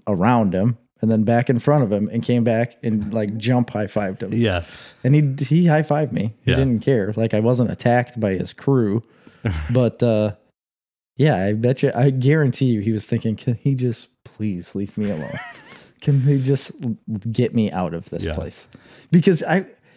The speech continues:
Speaker 1: at some point, I do kinda feel bad I don't know why I felt bad for him
Speaker 2: Oh, well, here's what I,
Speaker 1: specifically.
Speaker 2: this was a, what I was gonna get into. So the whole character or whole, uh, celebrity area feels really depressing.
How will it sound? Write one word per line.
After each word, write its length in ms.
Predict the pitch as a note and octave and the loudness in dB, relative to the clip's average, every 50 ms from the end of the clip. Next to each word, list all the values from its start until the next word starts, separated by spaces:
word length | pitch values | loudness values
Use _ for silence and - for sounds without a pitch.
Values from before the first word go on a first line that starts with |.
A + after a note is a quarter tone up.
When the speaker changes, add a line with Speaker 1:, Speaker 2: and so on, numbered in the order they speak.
| _ _ _ _ _ _ _ - | _ _ _ _ _ _ _ -2
Speaker 1:
at 140 | D3+ D3+ - | -2 0 0
some 240 | - - B3+ C4+ - | 0 0 0 0 0
point, 320 | - D#3+ D#3 C#3+ C3+ - | 2 2 2 2 2 0
I 80 | B2+ B2+ | 0 0
do 240 | A#2 A#2+ C3 C3 | 0 0 0 0
kinda 240 | B2+ - A#2+ A2+ G#2+ F#2+ | 0 0 -2 -2 -2 -4
feel 240 | - - C3 B2 | -4 -2 -2 -2
bad 520 | G#2 G2+ A2 G#2+ G#2+ G#2+ A2 G#2+ G2+ A#2 - _ _ _ _ _ _ _ _ _ _ _ _ _ _ _ _ _ _ _ _ - | 0 0 0 0 2 2 0 0 -2 -4 -6 _ _ _ _ _ _ _ _ _ _ _ _ _ _ _ _ _ _ _ _ 0
I 80 | F3 G#3 | 2 2
don't 120 | C4+ D4+ | 4 4
know 100 | A3+ E3+ | 4 4
why 300 | C#3+ A#2+ A#2+ C3 C3 C3 | 4 4 2 2 2 2
I 60 | C3+ | 0
felt 260 | - - C#3+ C3+ A#2 | 0 0 0 0 0
bad 260 | B2 B2 B2 B2+ B2+ - | 0 0 0 0 -2 -2
for 140 | - F#2+ | -6 -8
him 420 | F2 - B2 B2 A#2+ C3 E3 D#3+ D3 - _ _ - | -4 -2 0 2 2 4 4 2 2 -2 _ _ -4
Speaker 2:
Oh, 100 | A#2 A2+ | -2 0
well, 180 | G2+ A#2 A2+ G#2 | 0 0 0 2
here's 260 | F#2+ C3 B2+ G#2+ G2+ | 2 0 0 0 0
what 100 | A2 C3+ | 0 0
I, 20 | |
Speaker 1:
specifically. 420 | C3+ - D3+ C#3+ G#2 - - - - | 2 2 2 2 2 2 2 4 4
Speaker 2:
this 140 | C#3 C3+ C3 | 4 2 2
was 160 | B2 G#2+ A2 | 0 -2 0
a, 100 | G#2 G2+ - - | -2 -2 -2 -2
what 120 | G2 G2+ | -2 0
I 40 | G2 | 0
was 120 | F#2 E2+ | 0 -2
gonna 140 | E2+ E2+ E2 | -4 -4 -4
get 140 | D#2 E2 D#2 | -4 -4 -6
into. 280 | D#2 D2+ - C#2+ D#2 - _ _ _ - _ _ | -6 -6 -8 -10 -12 -14 _ _ _ -20 _ _
So 460 | - - A2 G2+ G2+ G2 F#2+ - - _ _ _ - | -4 0 0 2 2 2 0 -2 -6 _ _ _ -8
the 140 | G2+ G2 G2+ | -6 -6 -6
whole 600 | - - - B2+ B2+ D3+ D#3 D#3+ D#3+ C#3+ - - | -6 -6 -4 -2 0 0 0 0 0 -2 -4 -6
character 600 | _ - A2 G#2 G#2 G2+ - - G#2+ G2+ F#2+ F2 - F#2 F#2 F2+ E2+ - - - - | _ -2 0 0 0 0 -2 -2 -2 -2 -2 -2 -2 -2 -2 -2 -4 -4 -8 -12 -14
or 40 | - | -10
whole, 440 | - - C#3+ C3 B2 A#2+ F#2+ D#2 D#2+ | -4 -2 -2 0 0 0 -2 -2 -2
uh, 140 | E2+ E2+ E2+ | -2 -2 -4
celebrity 420 | - - - F#2 F2 F2 E2+ E2 D#2 | -6 -4 -4 -4 -2 -2 -2 -2 -2
area 340 | D#2+ D#2+ D#2+ D#2 D#2 D2+ - _ _ _ _ _ _ _ _ _ _ _ - | -2 -2 -2 -2 -4 -6 -8 _ _ _ _ _ _ _ _ _ _ _ -20
feels 360 | - - A2 G#2+ G#2 G2+ E2+ E2 | -8 -2 0 0 0 0 0 -2
really 280 | D#2+ F#2+ F#2+ F#2 F2+ | -2 0 0 0 0
depressing. 600 | E2+ E2+ - - - D2+ - - - - - - | -2 -4 -6 -6 -6 -6 -6 -8 -12 -14 -16 -18